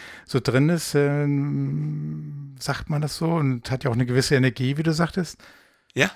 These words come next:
Speaker 1: Ähm, aber, aber schadet aber auch nicht, dann noch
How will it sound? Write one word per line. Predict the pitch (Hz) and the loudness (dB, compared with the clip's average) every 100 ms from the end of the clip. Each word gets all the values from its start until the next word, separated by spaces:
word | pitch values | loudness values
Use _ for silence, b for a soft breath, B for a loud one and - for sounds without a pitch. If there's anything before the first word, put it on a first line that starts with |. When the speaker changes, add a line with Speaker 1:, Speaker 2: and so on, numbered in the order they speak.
| - | 0
Speaker 1:
Ähm, | 131 127 139 | 2 2 4
aber, | 135 135 | 4 4
aber | 135 135 147 135 135 135 123 139 - - | 4 4 2 4 4 4 0 -6 -14 -12
schadet | - - 139 143 | -4 2 4 4
aber | 139 | 4
auch | 143 | 4
nicht, | 143 - | 4 4
dann | 135 | 4
noch | 147 | 4